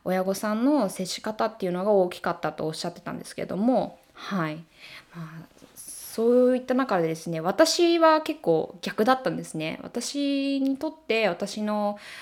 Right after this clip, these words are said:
あの、親っていうのは、あの、やっぱり反面教師っていうか、その、自己肯定感を結構下げるような言葉をたくさんこうかけられてきたりとか、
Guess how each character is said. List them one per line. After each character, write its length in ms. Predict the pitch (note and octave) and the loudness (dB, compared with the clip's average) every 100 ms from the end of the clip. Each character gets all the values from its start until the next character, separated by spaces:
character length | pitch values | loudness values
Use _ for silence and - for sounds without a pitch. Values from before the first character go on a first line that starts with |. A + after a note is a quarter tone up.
| - | -10
あ 140 | G#3 G3 | -4 -2
の、 500 | F#3+ F#3+ F#3+ F#3+ - | -2 -2 -2 -2 0
親 160 | G3+ A3+ | 0 0
っ 120 | A3 | -2
て 80 | F3 | -6
い 60 | |
う 40 | D#3+ | -4
の 160 | D#3 | -4
は、 340 | F3 G3 D#3+ E3+ _ _ - - | -2 -2 -2 -8 _ _ -20 -12
あ 140 | E3+ | -10
の、 120 | E3+ E3 | -6 -6
や 60 | |
っ 40 | E3 | -4
ぱ 80 | |
り 40 | G#3 | -4
反 220 | - A3+ | -2 2
面 200 | B3 B3 | 2 2
教 160 | B3 A3 | 0 -2
師 140 | - | -4
っ 20 | |
て 160 | D#3+ D#3+ | -10 -10
い 60 | D#3 | -10
う 100 | D#3 | -8
か、 440 | - F3 F3 E3 | -2 2 2 0
そ 120 | - F3+ | -8 -10
の、 80 | |
自 260 | E3+ E3+ G3 | -8 -6 -2
己 40 | |
肯 420 | C4+ C#4 C#4+ D#4+ D#4 | 0 0 2 0 0
定 280 | - D#4+ | -2 -2
感 380 | D#4+ A3+ G3 F3+ | 0 0 0 -2
を 40 | E3+ | -6
結 220 | F#3+ F3 | -10 -8
構 180 | - E3 | -4 -4
下 200 | - F#3 | -6 -6
げ 160 | G#3+ | -4
る 120 | A3 G3+ | -2 0
よ 160 | A#3+ | 0
う 40 | A3 | -2
な 120 | F3+ | -4
言 240 | F3 - | -6 -6
葉 120 | F3 F3 | -4 -4
を 60 | |
た 140 | E3+ E3 | -4 -12
く 80 | |
さ 140 | - F#3 | -12 -10
ん 60 | F#3 | -6
こ 120 | F3+ | -8
う 40 | |
か 120 | F3+ | -8
け 260 | F#3+ F#3 - - - - - - - - - | -10 -10 -12 -16 -20 -20 -20 -20 -20 -20 -2
ら 160 | G#3 | 0
れ 120 | G3 F#3 | 2 0
て 180 | - | -4
き 120 | E3 - | -8 -4
た 160 | E3 | -4
り 100 | D3+ | -4
と 120 | - | -6
か、 440 | D3 - E3 - | -6 0 2 2